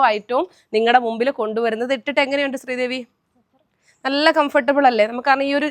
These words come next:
എങ്ങനെയുണ്ട്? നമുക്ക് ഈ ഒരു ചൂട് സമയത്ത് ഇടാൻ ഭയങ്കര രസമാണ് കേട്ടോ. അപ്പൊ നല്ല ഭംഗിയാണ്. അപ്പൊ നിങ്ങൾക്ക് ശ്രീദേവി ഇട്ട കുർത്തി വേണോ, ആൻസി ഇട്ട കുർത്തി വേണോ, സൗവർണിക ഇട്ട കുർത്തി വേണോ എന്ന് നിങ്ങൾ തന്നെ, ഇവർ രണ്ടും ഒന്നാ ഇട്ടേക്കുന്നേ. അപ്പോ ഏതാന്ന് വെച്ചാൽ നിങ്ങൾ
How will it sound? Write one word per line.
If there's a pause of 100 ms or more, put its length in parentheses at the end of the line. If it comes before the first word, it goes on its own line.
എങ്ങനെയുണ്ട്? (920)
നമുക്ക്
ഈ
ഒരു (100)
ചൂട് (120)
സമയത്ത്
ഇടാൻ (120)
ഭയങ്കര (120)
രസമാണ്
കേട്ടോ. (220)
അപ്പൊ
നല്ല
ഭംഗിയാണ്.
അപ്പൊ
നിങ്ങൾക്ക്
ശ്രീദേവി
ഇട്ട
കുർത്തി
വേണോ, (400)
ആൻസി
ഇട്ട
കുർത്തി
വേണോ, (320)
സൗവർണിക
ഇട്ട
കുർത്തി
വേണോ
എന്ന് (140)
നിങ്ങൾ (100)
തന്നെ,
ഇവർ
രണ്ടും
ഒന്നാ
ഇട്ടേക്കുന്നേ. (400)
അപ്പോ (300)
ഏതാന്ന്
വെച്ചാൽ
നിങ്ങൾ